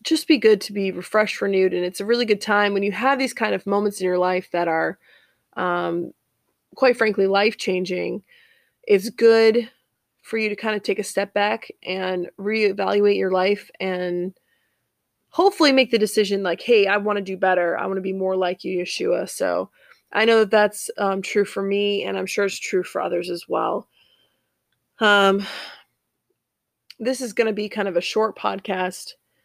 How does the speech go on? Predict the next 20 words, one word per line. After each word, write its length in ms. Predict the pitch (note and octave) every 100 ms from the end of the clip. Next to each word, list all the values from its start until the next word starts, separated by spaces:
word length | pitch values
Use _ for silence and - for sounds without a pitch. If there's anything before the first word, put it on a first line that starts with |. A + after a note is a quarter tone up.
| _ _ _ _ _ _ _ _ _ _ _ _ _ _ _ -
I 120 | A#3
honestly 420 | B3+ D4+ - C4
was 140 | B3
thinking 280 | - A#3+ A3
about 220 | G3+ G3+
calling 400 | - A3+ G#3+ G#3
it, 280 | G3+ G3 - -
uh, 400 | E3+ D#3+ C#3 B2+
messy, 640 | G3 A3 - C#4 C#4 D4 C4 - - _ -
wha-, 300 | G#3 C3 -
what 180 | A3+ A#3
to 60 |
do 160 | A3 A#3+
when 100 | A3
your 120 | G#3
life 220 | G#3 G3+
is 100 | G3
just 200 | G3 F#3+
messy, 400 | F#3+ G3 A3+ A3+
because 640 | A3 G3 G3+ F#3+ F#3+ F#3+